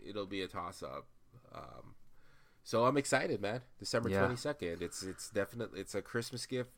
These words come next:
Speaker 1: that, you know, I'm really looking forward to. Just basketball
Speaker 2: I know,
Speaker 1: and
Speaker 2: bro.
Speaker 1: basketball.
Speaker 2: Right when they announced December twenty-second, I was like, "Thank you.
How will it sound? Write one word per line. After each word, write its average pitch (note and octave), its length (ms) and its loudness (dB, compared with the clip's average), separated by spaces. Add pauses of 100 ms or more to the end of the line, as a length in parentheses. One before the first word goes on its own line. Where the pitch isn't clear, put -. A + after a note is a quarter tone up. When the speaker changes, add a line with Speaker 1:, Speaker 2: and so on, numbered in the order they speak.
(220)
Speaker 1:
that, E2+ 280 0 (400)
you F#2 140 -4
know, B1+ 320 -6 (220)
I'm F2 340 -10
really G2 260 2
looking F2+ 260 -4
forward E2+ 420 -4
to. C#2 380 -12
Just - 320 -18
basketball F#2 500 -6
Speaker 2:
I A2+ 60 2
know, A2+ 260 10
Speaker 1:
and A2+ 80 6
Speaker 2:
bro. G2+ 160 8
Speaker 1:
basketball. G#2+ 200 12
Speaker 2:
Right F3 100 12
when G#3+ 140 12
they F3 160 12
announced A#2 440 10
December G#2 400 4
twenty-second, G2+ 680 0
I A2+ 60 -4
was A2+ 120 -2
like, - 160 -2
"Thank C#3 380 10
you. G2 240 2